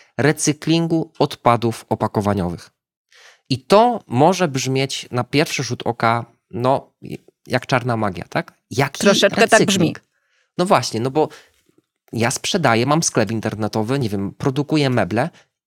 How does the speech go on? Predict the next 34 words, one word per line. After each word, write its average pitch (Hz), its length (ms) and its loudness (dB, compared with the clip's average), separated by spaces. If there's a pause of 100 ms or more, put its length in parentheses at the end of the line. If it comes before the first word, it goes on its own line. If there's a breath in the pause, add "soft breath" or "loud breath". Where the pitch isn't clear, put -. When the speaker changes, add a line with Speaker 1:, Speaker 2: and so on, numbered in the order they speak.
(120)
Speaker 1:
i 120 80 -6
co, - 180 -2
ja 104 80 2
mam 117 160 -2
teraz 117 420 -2
zajmować 117 440 -2
się 143 80 -4
recyklingiem 127 680 -4
odpadów? 107 640 -4 (420)
No, 143 180 2 (200)
to 180 80 2
się 190 120 0
często 170 300 0
nie 151 100 0
mieści 143 280 -2
w 127 80 -4
głowie 127 340 4
właśnie 117 280 -2
przedsiębiorcom, 113 760 -2 (260 loud breath)
natomiast 156 380 2
taki 143 260 2
obowiązek 135 480 0
nakłada 123 340 -2
na 117 100 0
nas 104 220 -2
dyrektywa, 104 540 0 (260)
e, 104 160 0
opakowaniowa, 110 840 0
która 185 280 -2
została 135 420 -2
wdrożona 120 420 -2 (200)
również 123 320 0
w - 100 -14
Polsce 127 440 -2